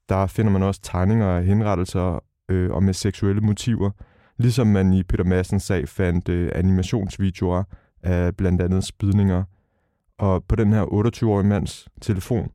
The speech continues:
finder man, øh, derudover et billede, hvor, hvor han har farvet sit ansigt, så han er lys på den ene side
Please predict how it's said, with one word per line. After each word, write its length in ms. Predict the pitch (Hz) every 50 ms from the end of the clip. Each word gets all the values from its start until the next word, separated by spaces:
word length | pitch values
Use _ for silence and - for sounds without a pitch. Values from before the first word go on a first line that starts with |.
| _ _
finder 260 | - - 107 104 110
man, 340 | 107 101 95 95 95 92 95
øh, 160 | 92 92 90 92
derudover 320 | 113 110 98 92 101 104
et 120 | 104 98 90
billede, 440 | - 110 104 104 113 120 123 127 123 - - - _ _ _ _ _
hvor, 180 | - 101 104 - -
hvor 100 | 113 101
han 220 | 98 110 110 107 101
har 200 | 110 107 98 92
farvet 380 | - - 104 92 92 104 113
sit 180 | - - 120 104
ansigt, 400 | 92 92 95 - - 113 104 -
så 120 | - 113
han 180 | 101 101 98 98
er 160 | 98 95 92 95 - _ _ _ _ _ _ _ _ _ _ _ _
lys 260 | 117 123 143 143 -
på 120 | - 123 117
den 80 | 110
ene 180 | 113 123 131 127
side 380 | - - 113 110 110 107 104